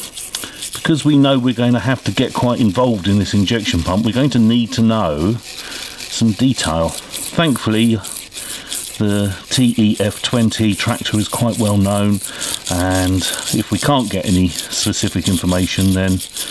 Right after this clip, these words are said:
I'm sure we can just cross-reference it to other ones. So I'm just using a stainless steel toothbrush,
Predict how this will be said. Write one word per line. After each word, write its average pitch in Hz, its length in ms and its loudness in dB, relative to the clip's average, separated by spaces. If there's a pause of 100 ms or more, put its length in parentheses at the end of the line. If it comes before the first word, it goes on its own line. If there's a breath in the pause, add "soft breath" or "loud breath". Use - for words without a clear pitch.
(280 loud breath)
I'm 92 120 0
sure 98 260 0
we 90 120 0
can 95 140 0
just 95 180 -2
cross-reference - 800 -2
it 90 160 -4
to 90 400 -2
other 90 140 0
ones. 85 400 0 (640 loud breath)
So - 120 -4
I'm 90 100 2
just 110 180 -2
using 117 340 4
a 104 200 2
stainless 127 680 0 (380 loud breath)
steel 104 400 0
toothbrush, - 800 -2